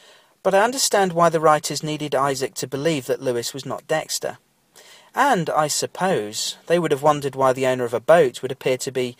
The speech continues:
about ready to drill holes in the hull to sink it. Only one other moment of disbelief for me, when the murderer Speltzer shot his victim,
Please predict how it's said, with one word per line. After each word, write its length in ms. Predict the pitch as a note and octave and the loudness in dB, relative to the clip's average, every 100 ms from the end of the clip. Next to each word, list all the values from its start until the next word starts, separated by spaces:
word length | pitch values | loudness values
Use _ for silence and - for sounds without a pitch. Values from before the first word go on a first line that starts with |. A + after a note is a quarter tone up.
| - - - | -20 -20 -8
about 340 | C#3 C#3 B2+ C3 | 0 4 4 4
ready 220 | D#3 C3 | 2 0
to 120 | - | -6
drill 260 | C#3 C3 B2+ | 2 2 4
holes 320 | C3+ A#2+ A#2 | 2 0 -2
in 120 | B2+ | -8
the 60 | B2+ | -4
hull 240 | D3 B2 | -2 -2
to 120 | - | -2
sink 380 | - A3 A#3 - | -2 0 -2 -2
it. 180 | A#2 - _ _ _ _ _ _ _ _ _ - | -4 -4 _ _ _ _ _ _ _ _ _ -8
Only 200 | B3 A3+ | -6 -2
one 180 | F#3+ F3+ | 0 0
other 140 | E3 | 0
moment 400 | D3 C#3+ C#3 C3+ | -2 -2 -4 -8
of 80 | B2+ | -8
disbelief 500 | C#3 - C3+ C3 C3 | -8 -6 -4 -6 -6
for 160 | - B2 | -10 -10
me, 220 | G#2 F#2+ _ - - _ | -10 -14 _ -20 -20 _
when 140 | C#3 | -8
the 80 | C3+ | -6
murderer 560 | C3+ D3 C3+ C3 B2 A#2 | -2 -2 -2 0 -2 -2
Speltzer 640 | - - C3+ C3+ - G#2+ | -8 -2 -2 -2 -4 -6
shot 300 | G2 - B2 | -6 -6 -6
his 140 | - A2 | -8 -8
victim, 440 | C#3+ - - F#2+ | -8 -8 -10 -12